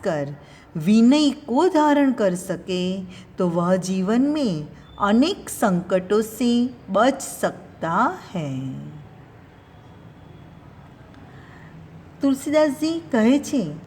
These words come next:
के माणसमां अहम અભિમાન, ઘમંડ આવી જાય છે.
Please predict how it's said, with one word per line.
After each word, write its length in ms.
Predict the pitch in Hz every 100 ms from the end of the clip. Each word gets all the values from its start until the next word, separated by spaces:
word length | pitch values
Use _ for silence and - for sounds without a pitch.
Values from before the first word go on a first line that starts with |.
| -
के 100 | 285
माणसमां 880 | 226 202 196 226 277 311 285 302 302 - -
अहम 720 | 196 - 277 302 214 160 - - - -
અભિમાન, 840 | 196 185 202 220 240 320 302 202 170 - 262 147
ઘમંડ 400 | 180 190 220 254
આવી 220 | 202 151
જાય 240 | 139 143 131
છે. 220 | -